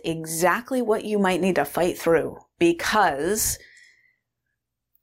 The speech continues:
that "I just wanna let the day flow as it flows, and I just wanna decide in the moment what I feel like eating" is often exactly what gets us into trouble.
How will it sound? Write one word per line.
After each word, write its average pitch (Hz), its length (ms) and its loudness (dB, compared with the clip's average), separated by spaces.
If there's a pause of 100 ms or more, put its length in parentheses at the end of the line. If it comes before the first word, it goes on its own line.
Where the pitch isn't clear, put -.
(240)
that 196 600 4
"I 254 200 2
just 254 180 -4
wanna 226 180 2
let 196 180 2
the 202 80 0
day 185 260 4
flow 190 420 4
as 185 160 4
it 165 160 0
flows, 180 640 4
and 175 140 2
I 165 100 2
just 170 180 -8
wanna 170 240 2
decide 165 380 2
in 170 100 0
the 170 80 -2
moment 170 380 0
what 165 160 2
I 151 120 0
feel 170 360 -2
like 233 260 2
eating" 285 560 0
is 175 380 4
often 185 340 0
exactly 165 1300 0 (440)
what 175 280 0
gets 196 180 -2
us 185 160 -2
into 165 140 0
trouble. 131 500 -4